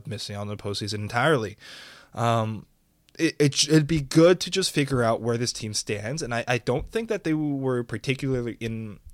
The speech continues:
in a pressure, pressure, like, in a pressure, they weren't pressured to make a move at the deadline to add or sell parti-, or add particularly. I, I just think that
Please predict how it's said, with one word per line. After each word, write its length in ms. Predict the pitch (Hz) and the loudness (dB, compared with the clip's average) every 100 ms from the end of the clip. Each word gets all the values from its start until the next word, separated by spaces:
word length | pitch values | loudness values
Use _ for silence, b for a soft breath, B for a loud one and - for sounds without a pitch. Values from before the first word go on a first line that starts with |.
| - | -10
in 100 | 123 | -6
a 80 | 120 | -6
pressure, 720 | - - 147 143 131 120 120 - | -6 0 2 2 0 -2 -4 -8
pressure, 500 | - 127 - 120 110 | -8 -6 -4 -6 -6
like, 240 | 117 104 - - - B B B B B - | -6 -6 -8 -18 -20 B B B B B -10
in 100 | 127 | -6
a 40 | 117 | -2
pressure, 600 | 151 135 113 113 113 117 | 0 2 2 0 -2 0
they 100 | 127 | 2
weren't 220 | 147 147 | 2 0
pressured 380 | - 135 - 107 | 0 2 2 -4
to 140 | - | -6
make 200 | 104 120 | -6 -6
a 60 | 110 | -4
move 260 | 107 107 104 | -6 -6 -6
at 80 | |
the 80 | 92 | -6
deadline 460 | 90 101 95 92 95 | -4 -4 -4 -8 -8
to 340 | - 95 95 - | -10 -10 -12 -2
add 560 | 117 92 98 92 87 - | 2 2 0 -6 -12 -16
or 200 | - 87 | -12 -6
sell 300 | - 104 92 | -2 -2 -2
parti-, 300 | - 92 - | -6 -10 -10
or 100 | - - | -8 -4
add 320 | 95 95 92 | 0 0 -2
particularly. 840 | - 95 104 - 104 92 90 95 - b b b b b - | -8 -12 -12 -12 -14 -14 -16 -18 -20 b b b b b -4
I, 260 | 123 - | -2 0
I 40 | 110 | -2
just 240 | 123 - | -2 -2
think 240 | 120 117 - | -4 -6 -2
that 300 | 113 110 | -2 -2